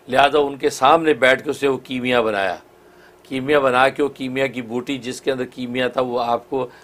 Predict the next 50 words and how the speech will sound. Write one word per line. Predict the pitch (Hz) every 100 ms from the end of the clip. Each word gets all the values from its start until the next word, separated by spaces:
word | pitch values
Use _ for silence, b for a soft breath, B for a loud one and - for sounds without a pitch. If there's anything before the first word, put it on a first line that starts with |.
| B -
तोहफ़ा | 127 120 127
देगी। | 101 104 104 113
हज़रत | 139 151
ने | 151
इनकार | 135 143 147
किया, | 139 147
"भाई | 131 147
मुझे | 135 135
ज़रूरत | 139 131 120
नहीं | 127 135
है | 127
इसकी, | 120 - 123 B B B
इन | 143 123
चीज़ों | 135 135
की | 127
तरफ | 127 127
मेरा | 120 127
कोई | 117 131
ध्यान | 113 113 113 117
नहीं | 113 101
है।" | 90 B B B B
कहा | 123 127
कि | 131
"नहीं, | 123 131
नहीं | 131
हज़रत, | 117 110 151
ये | 147 151
तो | 160 151 139 117
लोग | 117 139 139
तो | 156
इसके | 139 -
पीछे | 123 147 135 143 131 B B -
ज़िंदगियाँ | 117 135 139 147
सर्फ | - 139 -
कर | 135
देते | 123 135 139
हैं, |
आप | 131 -
कबूल | 139 135 135
कर | 139
लें।" | 123 - _ b b b -
कहा | 151
कि | 147
"भाई | 160 156
क्या | - 156
ज़िंदगियाँ | 147 139 135 131
सर्फ | 135 -
कर | 139
देते | 127 135 117
हैं, | 131 113